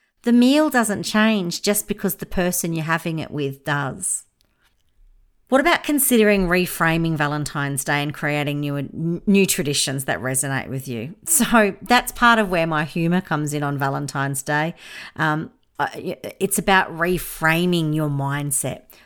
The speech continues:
So instead of focusing on that romantic love that might have been lost, celebrate the love that you have for yourself. Celebrate your newfound independence. Celebrate, um, you know, the love that you have for others around you. Plan a day of pampering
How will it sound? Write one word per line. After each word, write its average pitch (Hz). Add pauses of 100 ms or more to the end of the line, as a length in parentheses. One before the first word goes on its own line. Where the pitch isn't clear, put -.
So -
instead 247
of 269
focusing 175
on 160
that 151
romantic 160
love 131
that -
might 131
have 120
been 127
lost, 113 (440)
celebrate 277
the 190
love 175
that 190
you 156
have 190
for -
yourself. 220
Celebrate 277
your 196
newfound 175
independence. 202
Celebrate, 233 (400)
um, 165
you 196
know, 180
the 175
love 175
that 165
you -
have 170
for 165
others 196
around 196
you. 90 (520)
Plan 269
a 302
day 151
of 143
pampering 180